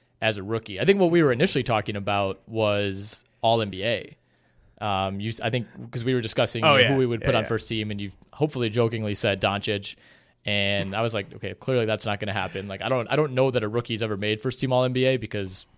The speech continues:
Speaker 1: the search index on Basketball <laughs> Reference doesn't have that. But my guess is that probably back in the day, like, Wilt Chamberlain, Kareem would have been pretty tough to keep off those lists.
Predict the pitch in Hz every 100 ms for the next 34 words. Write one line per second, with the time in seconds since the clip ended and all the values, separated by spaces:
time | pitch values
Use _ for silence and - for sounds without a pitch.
0 | _ - 101 98 - 104 104 101 - 95
1 | 95 95 101 - 107 - 101 98 113 98
2 | 110 151 175 143 117 185 139 135 143 233
3 | 160 139 104 135 127 113 117 123 101 113
4 | 117 117 - _ _ _ 107 101 117 117
5 | 110 117 117 110 110 - - 117 107 113
6 | 110 110 110 104 110 110 - 117 - -
7 | 120 107 107 117 107 117 117 -